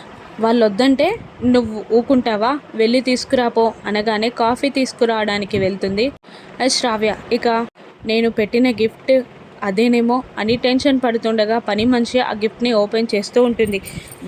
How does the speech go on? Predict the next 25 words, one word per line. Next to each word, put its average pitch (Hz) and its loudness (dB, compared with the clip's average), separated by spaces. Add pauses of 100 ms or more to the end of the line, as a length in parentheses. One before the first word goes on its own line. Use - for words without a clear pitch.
గుండె 262 4
జారిపోయినట్టు 247 2
ఫీల్ 226 2
అవుతూ 214 2
ఉంటుంది 196 -2 (120)
అహల్య. 226 2 (440)
కానీ 269 2 (140)
అందులో 262 4
నుండి 247 2 (140)
ఒక 220 2 (500)
బుద్ధుడి 208 4
బొమ్మ 208 2
బయటపడుతుంది. 202 0
అది 190 -2
చూసి 214 0 (400)
రిలాక్స్డ్‌గా 240 2
ఫీల్ 208 0
అయి, 247 2 (200)
"నేను 214 2
పెట్టిన 214 0 (180)
గౌతమ్ 196 2
గారి 220 4
బాక్స్ 196 -2
అక్కడే 220 0
ఉందేమో, 208 0